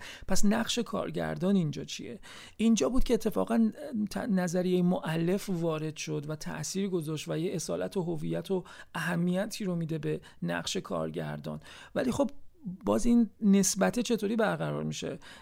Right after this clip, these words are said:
انگار که ژانر به کارگردان شایسته و با صلاحیت فرصت و یه بستر تولید خوبو می‌ده، یعنی فرصت می‌ده کارگردانای خوب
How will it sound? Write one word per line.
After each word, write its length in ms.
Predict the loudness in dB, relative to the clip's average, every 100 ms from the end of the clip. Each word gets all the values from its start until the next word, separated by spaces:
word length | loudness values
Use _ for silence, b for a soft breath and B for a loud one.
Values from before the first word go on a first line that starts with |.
| B 0
انگار 260 | 2 2
که 140 | 0 -2
ژانر 380 | 0 2 2
به 280 | 0 -2 -4
کارگردان 960 | -4 -2 -2 -2 -4 -6 -4 -4 -2 -2
شایسته 580 | -4 -4 -4 -6 -6
و 140 | -6 -4
با 140 | -4
صلاحیت 720 | -4 -4 -4 -4 -4 -6 -6 -12 B B B B
فرصت 840 | -20 -4 0 2 0 -2 -2 -4 -6
و 100 | -4
یه 120 | -2
بستر 760 | -4 -6 -6 -4 -4 -4 -2 -4 -8
تولید 520 | -6 0 2 2 0 -2
خوبو 280 | -2 -2
می‌ده، 360 | -2 -6 -10 -8
یعنی 240 | -6 -6 -8 B B
فرصت 480 | 0 0 2 0 2
می‌ده 140 | 0
کارگردانای 840 | 0 -6 -4 -4 -2 -2 -2 -4
خوب 380 | -6 -4 -2